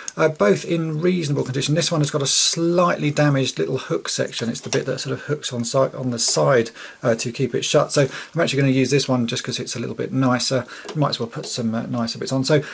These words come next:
uh, to fit this, I've actually just gotta take, uh, the other parts of the ship apart again. So I'm gonna unscrew the bits on this side, and hopefully I can just slot that in.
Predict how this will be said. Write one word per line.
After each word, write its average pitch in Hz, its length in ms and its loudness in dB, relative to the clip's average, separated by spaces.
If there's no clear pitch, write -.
uh, 156 120 4
to 156 120 4
fit 196 160 4
this, 151 160 4
I've 147 120 4
actually 143 200 2
just 143 160 -2
gotta 135 160 2
take, 151 500 -2
uh, 135 260 0
the 143 140 -2
other 143 200 2
parts - 420 -2
of 117 180 -12
the 135 80 -8
ship - 320 -6
apart 139 580 0
again. 127 320 4
So 127 140 0
I'm 131 80 0
gonna 131 160 0
unscrew 131 480 2
the 117 80 0
bits 131 160 0
on 127 80 -4
this 123 80 -2
side, - 80 -2
and 123 120 -2
hopefully 147 260 -2
I - 20 2
can 113 80 -8
just 117 220 -4
slot - 300 -2
that 110 260 -2
in. 117 180 -4